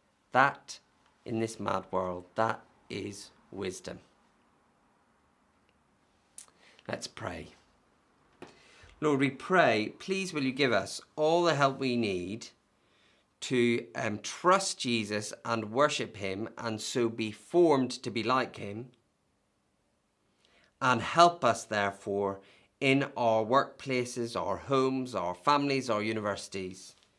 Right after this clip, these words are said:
to be the people who make Daniel decisions, to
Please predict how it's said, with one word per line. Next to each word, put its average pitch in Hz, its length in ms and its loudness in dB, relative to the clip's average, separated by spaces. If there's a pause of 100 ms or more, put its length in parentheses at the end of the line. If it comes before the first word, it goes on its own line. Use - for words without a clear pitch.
(420)
to - 80 -6
be 147 180 2
the 135 80 0
people 123 280 -4
who 117 80 4
make 117 220 -2
Daniel 117 400 0
decisions, 92 680 -6
to 107 300 -4